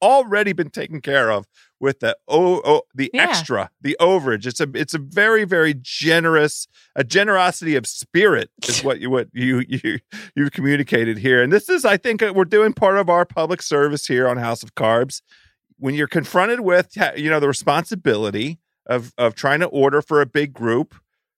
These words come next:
Speaker 1: you do what, what, what Juliet did. Take suggestions. Think about, you know, how we're gonna cover all the various palettes and everything, and then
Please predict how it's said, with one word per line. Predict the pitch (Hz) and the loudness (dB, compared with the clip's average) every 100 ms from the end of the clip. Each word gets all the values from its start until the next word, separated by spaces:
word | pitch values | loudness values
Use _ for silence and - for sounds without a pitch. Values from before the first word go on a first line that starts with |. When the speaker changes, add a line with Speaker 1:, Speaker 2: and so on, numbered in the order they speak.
| _ | _
Speaker 1:
you | 151 | -10
do | 120 165 185 | -2 -2 0
what, | 180 196 | 0 0
what, | 170 202 196 | 2 2 2
what | 196 185 | 0 0
Juliet | 240 254 254 311 | -2 0 2 0
did. | - 113 95 _ _ | -2 -8 -8 _ _
Take | - 110 - | -10 -8 -8
suggestions. | 190 160 156 147 - 165 151 147 - - _ _ _ | -10 -4 -2 -2 -4 -8 -8 -10 -14 -20 _ _ _
Think | - 117 | -8 -4
about, | 151 160 160 160 - | -2 2 2 2 0
you | 160 | 2
know, | 151 147 | 4 4
how | 139 139 | 4 4
we're | 147 | 4
gonna | 156 156 | 2 0
cover | - 165 156 151 | 0 0 4 4
all | 156 | 4
the | 156 | 2
various | 151 151 151 156 | 2 2 2 0
palettes | - - 151 151 143 - | -2 0 2 0 -2 -4
and | 147 | -2
everything, | 143 147 - 147 147 - _ _ | 0 -2 -2 -2 -2 -10 _ _
and | 147 147 | -2 2
then | 156 151 | 2 2